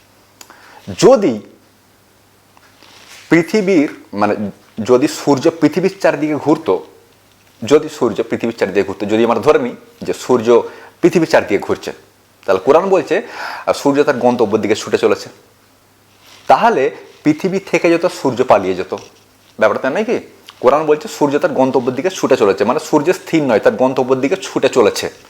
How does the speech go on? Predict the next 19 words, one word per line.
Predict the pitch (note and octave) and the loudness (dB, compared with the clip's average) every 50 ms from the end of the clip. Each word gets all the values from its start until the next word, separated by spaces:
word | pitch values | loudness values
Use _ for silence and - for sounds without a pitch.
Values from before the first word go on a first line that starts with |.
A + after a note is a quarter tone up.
| - - - - - - C3+ | -20 -20 -20 -18 -16 -4 2
যদি | C3+ D#3+ D#3+ G3+ | 2 2 2 2
ধরে | C3+ G#2+ B2 F3 G#3+ A3+ | -2 2 2 4 4 4
নিই | A3+ A3 G#3 - - | 2 0 -4 -6 -6
পৃথিবী | F3 D#3+ - G3 F#3 G#3+ | -8 -6 -4 -4 -2 -2
স্থির, | G#3 - - - - F3+ E3+ - - - | -4 -4 -8 -6 -4 -4 -4 -4 -6 -4
সূর্য | - D#3 C#3+ - D#3+ - | -4 -2 -2 -2 -2 -2
পৃথিবীর | - D#3 D3+ E3+ F3 - | -2 -2 -2 -2 -4 -2
চারদিকে | - F3 D#3+ D#3 E3 D#3 | -2 -2 -2 0 -2 0
ঘুরছে, | D3 F3+ F3+ - - D3+ - - - - - - - | 0 -2 -2 0 0 -2 -2 -2 -8 -16 -10 -2 2
তাহলে | B2+ B2+ C3+ - - | 2 2 2 0 -4
পৃথিবী | - F3+ - - A3+ G#3 A3+ | -6 -4 -2 -2 0 2 2
এখানে | G#3 - G#3+ G#3+ | 2 2 2 -4
পড়ে | G#3 - F#3 F#3+ G3 | -2 2 4 4 4
রয়ে | F#3 F#3+ G3+ G3 | 6 4 4 4
যেত, | F#3+ F#3+ G3 | 2 0 -2
সূর্য | F3+ - - E3+ D3+ D#3+ E3 E3 | -2 0 0 0 2 2 0 2
পালিয়ে | - B2+ B2+ B2 A#2 A2 | 2 2 4 2 0 0
যেত, | A2+ G2+ A2 | 0 -2 0
কারণ | - C#3 C#3 D3 | 2 2 2 2